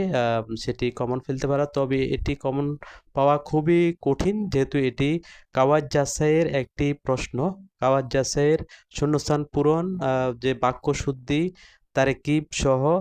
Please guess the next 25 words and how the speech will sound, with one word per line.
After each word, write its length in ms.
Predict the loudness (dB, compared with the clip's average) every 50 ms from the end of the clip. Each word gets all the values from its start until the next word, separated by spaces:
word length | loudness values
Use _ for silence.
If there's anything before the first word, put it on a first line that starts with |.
| -2 -8 _ _ _ _ _ -10
সব, 360 | -6 -4 0 2 2 2 2 0 -2
যে 200 | -2 0 2 2 2 2 0 0
এগুলো 320 | -2 -2 -2 -2 -2 -2
কিন্তু 360 | -2 -2 -2 0 0 0 0
কাওয়াইদ 340 | 0 2 2 2 2 0 0
যাচাইয়ের 400 | 0 -2 -2 0 0 -2 0 0
মধ্য 180 | -2 -2 -2 -4 -4
থেকেই 540 | -2 -4 -4 -2 -2 -2 -2 0 0 -2 -2
আসে। 460 | 0 -2 -2 -2 -2 -2 -2 -2 -2 -4 _ _ _ _ _ _ -20 -20 _ _ _ _ _ 0
আহ, 180 | 0 0 0 -2 -4
তো 60 | -6 -4 2
এরপরে 520 | 2 2 2 2 2 2 2 4 4 2
তোমরা, 480 | 0 0 -2 0 2 2 2 2 2 0
আহ, 180 | 0 0 -2 -4
দেখতে 380 | -2 -2 -4 -4 -4 _ -10 -6
পাচ্ছ 300 | -6 -6 -6 -4 -6 -2
যে 280 | 0 0 0 0 0 -2
এখানে 480 | -4 -4 -4 -2 0 0 0 0 -2 -4 -8 _ _ _ -20 _ _
যে 120 | -4 -2 -2
সমস্ত 380 | 0 -2 -2 -2 -2 -2 -2
ভিডিওগুলো 640 | -2 0 0 0 0 0 0 0 0 0 2 0 0
আমাদের, 580 | 0 -2 -2 -4 -2 -2 -2 -2 -2 -2 -2
আহ, 240 | -2 0 0 -2 -2 -4 -6 -6
উম, 280 | -4 -2 0 0 -2 -2 -4 _
চ্যানেলে 480 | -4 -2 0 0 0 0 0 0 -2